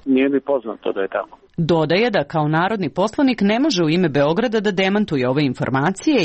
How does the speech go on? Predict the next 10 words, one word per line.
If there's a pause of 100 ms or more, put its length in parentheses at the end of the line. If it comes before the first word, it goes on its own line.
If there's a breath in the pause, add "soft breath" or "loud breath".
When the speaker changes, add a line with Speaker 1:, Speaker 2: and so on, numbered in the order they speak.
Speaker 2:
i
poziva (140)
one
koji
ih
iznose (160)
da
ih
i
dokažu.